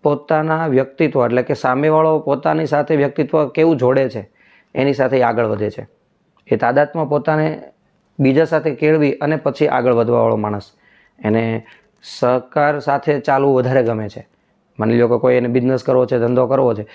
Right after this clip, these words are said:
તો એકલા નહીં કરે, એને બીજા સાથે રહેવું ગમે છે. એકલા કરવાનો ઈચ્છા હોય પણ બીજા સાથે રહીને વધારે એને સ-, સરળ પડે એવું એને લાગે છે. એનો સ્વભાવ મેં કીધું એમ કે એનો સ્વામી, અ, કર્કનો સ્વામી ચંદ્ર છે. એટલે ચંદ્ર છે એ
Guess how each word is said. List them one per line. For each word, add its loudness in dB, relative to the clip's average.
તો 0
એકલા 2
નહીં -2
કરે, -8
એને -2
બીજા 2
સાથે -2
રહેવું 2
ગમે -2
છે. -18
એકલા 0
કરવાનો 0
ઈચ્છા 0
હોય 0
પણ -4
બીજા 2
સાથે -2
રહીને 0
વધારે 0
એને -2
સ-, -14
સરળ 0
પડે 2
એવું 0
એને 2
લાગે 2
છે. -10
એનો -4
સ્વભાવ 0
મેં -2
કીધું 2
એમ 2
કે 0
એનો 0
સ્વામી, 0
અ, 0
કર્કનો 0
સ્વામી -4
ચંદ્ર 2
છે. -10
એટલે 0
ચંદ્ર 0
છે 0
એ 0